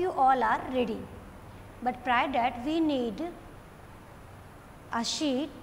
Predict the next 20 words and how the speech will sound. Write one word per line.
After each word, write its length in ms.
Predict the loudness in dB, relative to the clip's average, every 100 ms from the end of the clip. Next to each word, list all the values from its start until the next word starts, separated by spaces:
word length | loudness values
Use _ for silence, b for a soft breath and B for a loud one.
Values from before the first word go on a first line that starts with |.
| -16 -16 -2
a 80 | -2
drawing 380 | 2 2 4 2
book. 200 | 2 0 -4 -14 -16 -16 -16 -16 -16 -16 -16 -16 -18 -18 -18 -6
So 140 | -2
everybody, 640 | 0 0 0 0 0 -2 -4 -4
uh, 280 | -2 0 -2
is 160 | -4
requesting, 640 | -6 -6 -8 -4 -4 -2 -4
uh, 240 | -6 -6
requested 480 | -8 -8 -10 -8 -6
to 280 | -4 -4 -4 -10 -16 -18 -18 -18 -18 -18 -18 -18 -18 -18 -18 -18 -18 -18 -10 0
come, 280 | 2 2 0
uh, 260 | 0 0 -4
please 300 | -2 -4 -4 -14 -18 -18 -20 -10 -4
keep 200 | 0 2
a 180 | 2 0 -6
drawing 360 | 0 2 2 2
book, 200 | 0 -2 -6 -14 -16 -18 -18 -18 -18 -18 -18 -18 -18 -18 -18 -18 -6 -4
a 80 |
pencil, 460 | 2 4 4 2